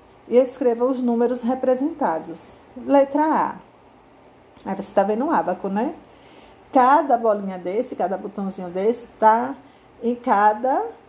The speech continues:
ordem, né? Na ordem da unidade, dezena, centena e milhar. Então, que número tá representando aí a letra A, letra B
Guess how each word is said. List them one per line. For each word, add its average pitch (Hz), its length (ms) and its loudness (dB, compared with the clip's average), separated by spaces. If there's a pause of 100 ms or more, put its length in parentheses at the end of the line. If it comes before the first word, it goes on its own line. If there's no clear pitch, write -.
(260)
ordem, 185 420 0
né? 214 440 -4
Na 220 160 2
ordem 214 200 -2
da 196 140 -2
unidade, 190 640 -2
dezena, 196 600 -2
centena 226 480 0
e 247 40 2
milhar. 269 480 0 (160)
Então, 247 240 0
que 403 200 -2
número 311 320 4
tá 262 120 2
representando 220 800 -2
aí 220 420 -4 (380)
a 208 140 4
letra 214 320 2
A, 185 340 0 (480)
letra 233 400 2
B 202 420 -2